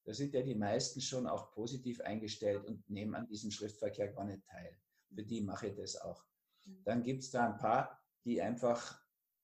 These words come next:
Speaker 1: außer dieser Nölerei und Nörgelei nichts in der Birne haben oder wenig. Die ignoriere ich weitgehend, ehrlich gesagt. Manchmal, wenn ich so ein bisschen Hoffnung habe, dass jemand vielleicht doch aufwacht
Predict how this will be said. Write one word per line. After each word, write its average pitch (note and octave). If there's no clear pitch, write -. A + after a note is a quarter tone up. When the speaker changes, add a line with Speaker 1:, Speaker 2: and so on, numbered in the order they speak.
Speaker 1:
außer A#2+
dieser B2
Nölerei B2
und B2
Nörgelei A#2
nichts A#2+
in A#2
der A2
Birne A2
haben D3
oder A#2
wenig. C#3+
Die F#2
ignoriere A#2
ich B2+
weitgehend, G#2
ehrlich G2+
gesagt. G2+
Manchmal, B2
wenn A#2+
ich A#2+
so C3+
ein B2+
bisschen D3
Hoffnung B2
habe, A#2+
dass A#2+
jemand B2+
vielleicht C3
doch -
aufwacht A#2+